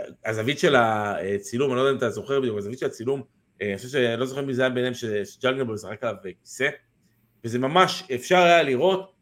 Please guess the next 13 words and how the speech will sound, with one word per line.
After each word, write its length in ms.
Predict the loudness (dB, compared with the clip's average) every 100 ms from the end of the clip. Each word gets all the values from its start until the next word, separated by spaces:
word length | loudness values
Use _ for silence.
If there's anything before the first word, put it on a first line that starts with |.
| _
שהכיסא 440 | -8 -8 -8 2
היה 360 | 4 4 4 4
מאוד 440 | 2 0 4 6
רחוק 320 | 4 2 -2 0
מאזור 340 | -4 -2 -4
הפנים 340 | -4 -8 -10 -12
שלו. 260 | -14 -16 _ _ _ _ _ _ -4
והבלייד 600 | -2 -2 0 2 2 2
שהוא 180 | 0
עשה 460 | 0 0 2 2 0
היה 180 | -2 -4
כל 140 | -4 -4
כך 420 | -4 -4 -8 -16